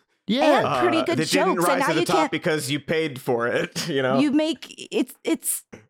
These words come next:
Speaker 3: I've seen, I'll see,
Speaker 2: shocking
Speaker 3: like
Speaker 2: to think about how that affects humor and the way people think moving forward. Anyway, go ahead,
Speaker 3: Well, just how
Speaker 2: Cody.
Speaker 3: they present themselves. Like, I've seen, I've seen tweets now from, like, either journalists or politicians, and I see the blue check, and I'm like,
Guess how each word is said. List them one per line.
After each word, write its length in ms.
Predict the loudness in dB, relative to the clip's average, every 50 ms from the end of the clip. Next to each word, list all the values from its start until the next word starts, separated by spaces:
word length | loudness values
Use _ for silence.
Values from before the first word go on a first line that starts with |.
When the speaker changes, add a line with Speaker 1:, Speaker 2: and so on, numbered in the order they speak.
| _ _ _ _ -8 -4
Speaker 3:
I've 220 | -2 -2 -2 -2
seen, 300 | -2 0 0 2 2 0 0
I'll 120 | 0 0
see, 180 | 0 0 0 2
Speaker 2:
shocking 160 | 2 2 2
Speaker 3:
like 200 | 2 2 2 2 0
Speaker 2:
to 80 | 0
think 200 | -2 -2 -4 -2
about 280 | -2 -2 -2 -2 -2 -4
how 220 | -2 -2 -2 0 0
that 160 | 0 -2 0 -2
affects 540 | -4 -2 0 -2 -2 -2 -2 -6 -12 -12 -12 -12
humor 440 | -6 -2 0 0 2 2 2 2 2
and 120 | 2 0
the 60 | 0 0
way 180 | 0 0 0
people 300 | 0 0 -2 0 0 -2
think 400 | -2 _ -2 -2 -2 -2 -2 -2
moving 320 | -2 -2 -2 -2 -2 -4 -4
forward. 520 | -2 0 0 2 2 2 2 0 0 -2 -2
Anyway, 400 | -4 -2 0 0 0 0 0 -2
go 80 | -2 0
ahead, 80 | 0 0
Speaker 3:
Well, 60 | 0
just 100 | 0 0
how 60 | 0 2
Speaker 2:
Cody. 120 | 0 0
Speaker 3:
they 40 | -2
present 260 | -4 -4 -4 -4 -4
themselves. 320 | -4 -4 -4 -2 -2 -2
Like, 120 | -2 -2 -2
I've 140 | -2 -4 -4
seen, 400 | -4 -4 -2 -2 0 -2 -2 -2
I've 320 | -4 -4 -4 -4 -4 -6
seen 460 | -6 -8 -6 -4 -2 -2 -2 -2 -4 -6
tweets 680 | -8 -8 -4 -2 -2 -2 -2 -4 -6 -6 -6 -6 -8 _ _ _ -6
now 500 | -4 -4 -2 -2 0 0 2 2 0 -2 -2 -4
from, 160 | -4 -2 -2
like, 320 | -2 -2 -2 -2 -4 -4 -4
either 260 | -2 0 0 0 -2
journalists 400 | -2 -2 -2 0 0 0 0 -2
or 60 | -4 -4
politicians, 760 | -4 -4 -2 -2 -2 -2 -4 -4 -2 -4 -6 -6 -6 -10 -14 _ _ _ _ _ -6
and 100 | -4 -4
I 60 | -4
see 160 | -2 -2 -2
the 100 | -2 -2
blue 200 | -2 -2 -2 -2
check, 420 | -2 -2 -2 0 -2 -2 -4 _ -6
and 80 | -4 -2
I'm 80 | 0 0
like, 260 | 0 -2 -2 -6 _